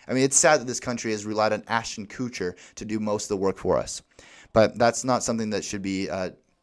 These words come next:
looked down upon by Trump. Also, his foreign policy is one of the best parts of a president's job, one of the most important parts of a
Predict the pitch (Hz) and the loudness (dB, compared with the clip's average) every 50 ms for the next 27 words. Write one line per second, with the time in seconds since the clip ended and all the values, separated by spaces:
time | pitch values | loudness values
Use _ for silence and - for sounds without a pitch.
0 | _ _ _ _ _ _ _ _ - 127 131 127 127 - - 117 113 107 104 101 | _ _ _ _ _ _ _ _ -2 0 2 2 2 0 0 0 2 2 0 -2
1 | - - 95 92 - - 87 - - 85 80 - - - - - - - 143 165 | -4 -4 -6 -4 -4 -4 -6 -4 -6 -6 -6 -8 -10 -18 -20 -4 0 2 2 4
2 | - 185 156 - - 160 151 139 - 139 139 127 120 - 110 107 117 113 107 104 | 4 2 0 0 2 2 2 4 4 6 4 4 4 2 -4 -6 -4 -4 -4 -4
3 | 92 - 117 - - - 123 113 107 - 101 101 - - 107 98 101 101 98 - | -4 -4 -4 -4 -4 -2 -2 -2 -2 -2 -6 -6 -4 -2 -4 -2 -4 -6 -4 0
4 | - 101 110 110 107 104 101 101 104 - - 95 - - - 110 101 95 113 - | 2 2 2 2 -2 -4 -8 -10 -10 -10 -12 -14 -12 -6 -4 -2 -2 -2 0 2
5 | 117 113 117 - - - 110 104 107 104 | 2 2 2 0 -4 -12 -6 -4 -4 -4